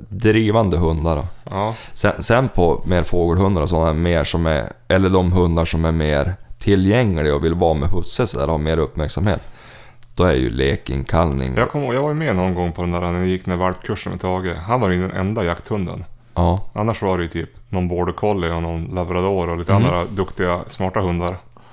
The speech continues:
Speaker 1: Mm.
Speaker 2: Säger jag inom citationstecken. Han hade ju tuff konkurrens.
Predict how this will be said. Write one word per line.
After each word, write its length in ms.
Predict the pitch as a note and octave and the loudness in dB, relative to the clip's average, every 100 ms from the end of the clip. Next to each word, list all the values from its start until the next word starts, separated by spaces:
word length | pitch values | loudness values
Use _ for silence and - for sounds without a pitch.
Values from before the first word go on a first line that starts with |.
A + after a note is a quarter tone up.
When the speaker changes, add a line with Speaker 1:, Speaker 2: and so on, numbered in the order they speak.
| - | -6
Speaker 1:
Mm. 220 | E2+ F#2 G#2 - - - - | 0 0 0 -8 -20 -20 -18
Speaker 2:
Säger 220 | - F#2 | -8 -6
jag 80 | F2 | -4
inom 140 | F2 E2+ | -6 -6
citationstecken. 800 | F2+ F2 F#2 F2+ F#2 - - - | -8 -8 -10 -8 -10 -12 -16 -10
Han 160 | G2 | -4
hade 120 | G2+ G#2 | 0 0
ju 60 | |
tuff 240 | G2+ A2+ - | -2 -6 -4
konkurrens. 580 | F#2+ F2+ F2+ F2+ - | -6 -4 -6 -8 -12